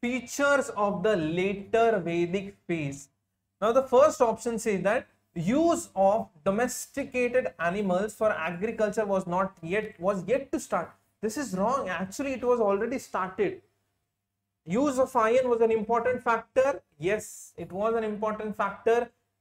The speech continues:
P G W, that is the painted grey ware pottery, was used in this period. Yes, it is correct. Institution of Gotra was developed in this phase. Yes, this is also correct.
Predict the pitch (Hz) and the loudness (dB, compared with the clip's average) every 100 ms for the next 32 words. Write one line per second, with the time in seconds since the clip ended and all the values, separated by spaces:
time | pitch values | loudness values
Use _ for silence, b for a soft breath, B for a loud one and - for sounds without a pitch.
0 | _ _ 247 277 277 - 220 247 165 185 | _ _ -4 -4 -4 -4 -4 -4 -2 -2
1 | 180 185 185 147 - - 160 160 233 190 | -2 -2 -4 -6 -12 -6 -6 -4 -6 -6
2 | - - 196 214 208 240 240 165 147 165 | -8 -6 -4 -4 0 0 0 -2 -6 -2
3 | 202 208 156 190 190 - 165 170 196 214 | 0 0 0 0 -2 -4 -4 -4 -4 -4
4 | 190 175 - 165 226 226 185 185 190 - | -2 -4 -4 -6 -4 -4 -4 -6 -6 -8
5 | 196 233 262 - _ - 156 151 180 214 | 0 0 0 -8 _ -16 -14 -10 -8 -8
6 | - 208 240 233 _ _ - 220 226 - | -4 -2 -2 -6 _ _ 0 0 0 -6
7 | 311 311 302 - 285 262 151 151 233 247 | -6 -4 -6 -4 -2 -2 -2 2 2 2
8 | - 254 247 - 180 190 240 254 - - | 2 2 2 -2 -2 -2 -2 -2 -6 -16
9 | _ - 185 190 202 240 - - 185 165 | _ -8 -4 -2 -2 -4 -8 -6 -2 -4
10 | 147 - - 170 202 202 208 214 208 196 | -6 -14 -8 -4 -4 -4 -6 -2 -2 -2
11 | 226 220 214 - - | -2 -2 0 -2 -4